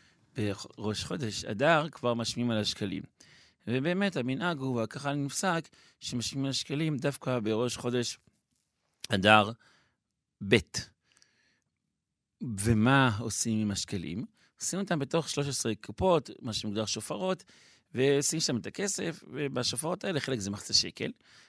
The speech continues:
אבל בהרבה מהשופרות זה קורבנות, עולת נדבה, ושאר, אה, שלמים וכדומה. חטאת ואשם לא צמים, כי חטאת ואשם צריך אדם לסמוך על זה באופן אישי. על כל פנים, מה קורה עם אותם קורבנות? באים הכהנים ומקריבים אותם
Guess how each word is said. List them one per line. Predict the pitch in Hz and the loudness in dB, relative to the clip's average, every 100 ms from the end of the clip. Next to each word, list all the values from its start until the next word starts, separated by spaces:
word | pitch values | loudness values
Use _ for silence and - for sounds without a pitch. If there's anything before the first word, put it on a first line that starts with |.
| _ | _
אבל | - 95 98 98 - | -2 2 2 0 -6
בהרבה | 90 92 92 92 120 123 117 101 98 | -4 0 0 2 2 4 4 2 0
מהשופרות | 98 104 - 139 - 202 190 | -2 -4 -4 -4 -2 0 0
זה | 143 | -2
קורבנות, | - 143 139 175 160 - - - _ | -4 -4 0 2 0 -2 -10 -20 _
עולת | 110 95 | -4 -2
נדבה, | 87 101 143 165 151 123 - _ _ 135 | -4 -2 2 4 4 0 -4 _ _ -6
ושאר, | 117 110 - 127 113 | -2 -2 2 2 2
אה, | 107 | 0
שלמים | 101 123 156 180 120 | 0 -2 0 0 0
וכדומה. | 113 101 95 - _ - - - | -2 -4 -4 -8 _ -20 -20 -10
חטאת | - 160 151 | -2 0 2
ואשם | 135 151 117 | 2 4 2
לא | |
צמים, | 117 147 185 185 170 | 0 -2 0 -2 -2
כי | 117 | -4
חטאת | 127 | -4
ואשם | 135 160 | -4 -4
צריך | 131 120 | -4 -2
אדם | 117 | 0
לסמוך | 110 - 127 | 0 -2 -2
על | 113 | 0
זה | |
באופן | 107 107 107 | -2 -2 -4
אישי. | 104 - - _ _ _ - - | -4 -6 -12 _ _ _ -20 -2
על | |
כל | 185 185 | 0 2
פנים, | 180 202 165 147 _ _ _ _ _ - | 2 2 0 -2 _ _ _ _ _ 0
מה | 120 | 2
קורה | - 139 | 4 2
עם | 135 | 2
אותם | 123 123 | 0 0
קורבנות? | 123 113 107 117 - - _ | -2 -2 -4 -4 -8 -14 _
באים | 110 104 127 147 | -4 0 2 2
הכהנים | 117 95 - - 117 170 202 147 | 0 0 -6 -2 0 2 2 0
ומקריבים | 117 147 151 - 151 143 139 190 202 | -2 -2 -4 -6 -6 -6 -4 -2 -2
אותם | 160 131 104 | -2 -2 -2